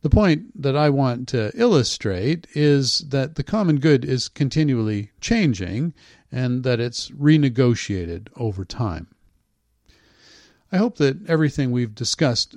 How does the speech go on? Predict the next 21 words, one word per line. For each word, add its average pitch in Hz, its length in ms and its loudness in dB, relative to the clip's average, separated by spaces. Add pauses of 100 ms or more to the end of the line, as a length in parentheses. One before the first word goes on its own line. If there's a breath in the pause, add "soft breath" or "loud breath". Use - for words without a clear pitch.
(120)
highlights, 143 760 0 (100)
uh, 123 140 -6
that 131 240 -4
ethics 139 560 -4
are 110 560 -6
relational. 156 760 0 (420 soft breath)
They 131 120 0
have 135 160 0
to 120 100 -4
do 107 240 0
with 101 460 -8
people 107 460 0
in 107 180 -4
society 107 680 -2
and 107 160 -6
how 151 300 0
they 117 420 -4
relate 117 360 -4
to 131 100 -2
one 127 180 0
another 117 480 -2